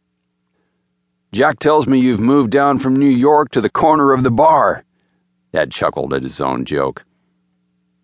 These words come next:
"I'm from New York, too. In law school, I dated a girl from Daytona Beach, so I got licensed in both states."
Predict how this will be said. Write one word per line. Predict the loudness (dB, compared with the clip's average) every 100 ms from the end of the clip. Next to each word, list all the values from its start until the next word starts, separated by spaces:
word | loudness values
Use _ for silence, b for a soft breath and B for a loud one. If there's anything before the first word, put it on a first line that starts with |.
| -6
"I'm | -4
from | -2 -2
New | 0
York, | 2 2 0
too. | -2 -2 -2 -6 _ _ _
In | -6 -2
law | 0
school, | 0 -2 -2 0
I | -2
dated | -2 -4 -4
a | -4
girl | -2 -2
from | -2
Daytona | -2 -4 -4 -6
Beach, | -6 -4 -4 -4 -8
so | -4 -2 -2 -4 _
I | -6
got | -2 0
licensed | 2 0 -2 -6 -6
in | -8
both | -4 -4 -4
states." | -4 -2 -2 -4 -10 -14